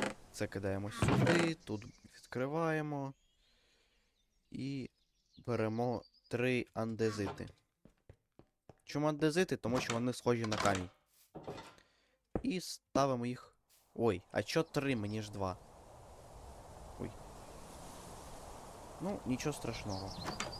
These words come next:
Беремо, біжимо сюди. Ось так от забігаємо. Сюди викидуємо.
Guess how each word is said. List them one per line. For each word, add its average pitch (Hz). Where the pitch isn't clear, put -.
Беремо, 143
біжимо 107
сюди. 151
Ось 101
так -
от 101
забігаємо. 139
Сюди 123
викидуємо. 139